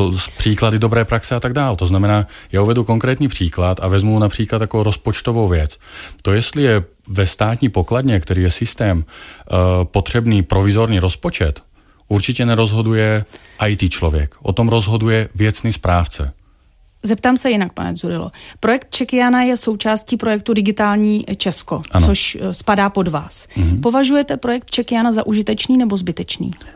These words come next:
Speaker 1: O tom nemůžu rozhodovat já, jestli je, jestli je projekt užitečný nebo ne. O tom musí rozhodovat Ministerstvo kultury jako, jako č-,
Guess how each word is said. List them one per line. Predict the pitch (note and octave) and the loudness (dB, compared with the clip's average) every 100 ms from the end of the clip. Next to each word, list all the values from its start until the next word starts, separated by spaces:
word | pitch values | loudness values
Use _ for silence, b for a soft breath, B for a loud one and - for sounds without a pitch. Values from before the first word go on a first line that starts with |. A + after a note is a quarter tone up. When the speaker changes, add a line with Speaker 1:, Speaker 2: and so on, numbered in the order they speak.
| - | -4
Speaker 1:
O | G#2 | 0
tom | G#2 A2+ | 2 2
nemůžu | A#2+ B2 B2 | 2 2 2
rozhodovat | A#2+ A#2 B2 B2 G#2+ | 0 0 0 0 2
já, | A#2 A#2+ | 2 2
jestli | E2 - F#2+ | 0 0 2
je, | F2+ F2+ F2 | 4 4 2
jestli | G2 F2 - | 2 2 2
je | G2 | 0
projekt | F#2 G2 F#2+ | 2 0 2
užitečný | F#2+ F#2 G2 - | 2 2 0 2
nebo | G#2+ A2 | 2 4
ne. | G#2 | 4
O | E2 | 2
tom | E2 G2+ | 2 2
musí | A2 C3 | 2 2
rozhodovat | A2 G2+ A2 A2 | 2 2 2 4
Ministerstvo | G#2 G#2 - A#2 B2 | 4 2 0 -2 0
kultury | G2 F2+ G#2 A2 | 2 2 2 2
jako, | G#2 - - | 0 -2 -2
jako | G2+ F#2+ F#2+ | 0 2 -2
č-, | - | -4